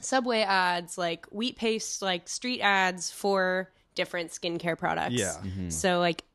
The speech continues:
Speaker 1: it's in my face constantly. So if something's new, it's probably gonna get, like, a mention,
Speaker 3: Yeah.
Speaker 1: you know?
Speaker 2: Yeah. What are some of the ones that you're just like, "All right, look, uh,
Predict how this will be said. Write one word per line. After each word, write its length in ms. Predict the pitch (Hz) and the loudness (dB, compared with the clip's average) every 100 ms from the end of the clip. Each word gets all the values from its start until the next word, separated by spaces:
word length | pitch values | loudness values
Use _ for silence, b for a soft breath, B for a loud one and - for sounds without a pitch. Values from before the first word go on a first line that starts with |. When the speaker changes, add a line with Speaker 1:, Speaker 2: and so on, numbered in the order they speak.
| - | -2
Speaker 1:
it's 200 | 196 - | -2 2
in 340 | 233 247 220 - _ - | 2 4 2 -2 _ -2
my 220 | 190 214 | 4 4
face 260 | 208 185 - | 4 -2 0
constantly. 540 | 214 202 - 185 180 | 0 0 -2 -4 -4
So 140 | 170 | -2
if 60 | 208 | -2
something's 420 | - 233 202 180 | 0 0 0 -2
new, 520 | 196 190 180 170 170 180 b b b b | -2 -2 -2 -4 -6 -10 b b b b
it's 160 | 208 196 | -2 0
probably 320 | 208 196 180 | 4 4 4
gonna 220 | 175 170 | 0 0
get, 260 | 170 165 - | 2 0 0
like, 140 | 175 | -2
a 60 | 170 | 0
mention, 640 | 170 170 - 175 170 196 | 0 -2 -2 -2 -2 -2
Speaker 3:
Yeah. 260 | 190 185 185 | 0 2 2
Speaker 1:
you 60 | 185 | 0
know? 280 | 165 175 185 | -2 -4 -4
Speaker 2:
Yeah. 280 | 135 120 98 | 0 2 2
What 220 | 98 120 156 | 0 4 4
are 60 | |
some 180 | 147 151 | 4 2
of 60 | 135 | 4
the 80 | |
ones 320 | 123 113 113 104 | 4 2 0 -2
that 120 | 98 | -2
you're 120 | 98 | -4
just 180 | 95 - | -6 -4
like, 400 | 98 92 92 - _ _ _ - | -2 0 -2 -8 _ _ _ -4
"All 100 | 104 | -2
right, 300 | 95 92 87 _ _ _ _ _ _ 113 | 0 -4 -8 _ _ _ _ _ _ -10
look, 280 | 95 82 _ _ _ | -10 -10 _ _ _
uh, 60 | - | -12